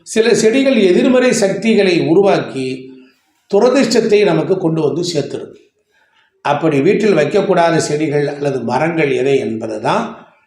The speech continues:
அஹ், இந்த வீடியோல பார்க்க போறோம். நம்முடைய வாழ்க்கையில் எந்த மாதிரியான பாதிப்புகள் ஏற்படும் என்பதை நாம தெரிந்துக்கலாம். இப்ப வாஸ்து ச-, எழுதிக்கங்க. வாஸ்து சாஸ்திரப்படி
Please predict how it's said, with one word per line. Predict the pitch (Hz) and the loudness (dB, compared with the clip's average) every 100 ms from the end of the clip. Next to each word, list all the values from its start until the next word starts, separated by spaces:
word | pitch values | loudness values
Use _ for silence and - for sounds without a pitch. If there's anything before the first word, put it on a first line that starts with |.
| _ _ - | _ _ -4
அஹ், | 208 202 190 | 0 2 2
இந்த | 175 156 | 2 2
வீடியோல | 151 160 156 139 | 2 4 2 2
பார்க்க | 135 131 135 | 0 -2 -4
போறோம். | 117 139 175 - - | -4 -2 -2 -6 -8
நம்முடைய | 151 160 147 131 | -4 -2 0 0
வாழ்க்கையில் | 123 156 190 - 165 151 202 226 - - - _ _ _ _ _ | 2 2 0 0 -2 0 0 -2 -8 -18 -20 _ _ _ _ _
எந்த | 147 170 214 | -2 0 2
மாதிரியான | 202 202 190 185 175 165 | 2 2 2 2 0 0
பாதிப்புகள் | 160 170 156 175 151 | 0 0 0 0 0
ஏற்படும் | 151 143 156 147 | -2 -2 -4 -2
என்பதை | 139 127 160 208 | -4 -2 -2 -2
நாம | 156 135 | -2 -4
தெரிந்துக்கலாம். | 139 135 123 117 110 - - _ _ _ - - _ _ - | -6 -6 -6 -10 -12 -14 -18 _ _ _ -20 -20 _ _ -4
இப்ப | 202 214 196 143 127 151 202 226 - | -2 2 2 4 2 2 0 -2 -4
வாஸ்து | 151 180 226 226 | 0 2 2 2
ச-, | 208 - | 0 0
எழுதிக்கங்க. | 180 202 160 135 123 | 2 2 0 -2 -4
வாஸ்து | 127 156 196 220 - | 0 0 2 2 2
சாஸ்திரப்படி | 160 160 175 151 143 113 | 2 2 0 0 -2 -4